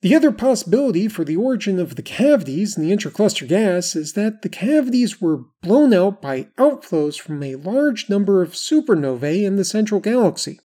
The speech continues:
Supernovae form when really massive stars run out of fuel for fusion in their cores and die,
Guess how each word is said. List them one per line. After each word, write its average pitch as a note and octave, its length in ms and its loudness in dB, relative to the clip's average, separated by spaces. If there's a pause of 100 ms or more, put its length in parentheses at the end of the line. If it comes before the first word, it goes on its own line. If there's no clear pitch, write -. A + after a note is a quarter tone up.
(720)
Supernovae A3 680 4
form G#3+ 380 2
when D#3+ 300 0
really C#4 260 4
massive B3+ 420 4
stars D#3 520 -4
run B3+ 160 2
out A#3+ 140 4
of G3+ 100 -2
fuel A3+ 500 4
for F3+ 160 -2
fusion A3+ 420 2
in D3+ 120 0
their C3+ 120 -2
cores D3 400 -4
and A3 120 4
die, A3+ 340 2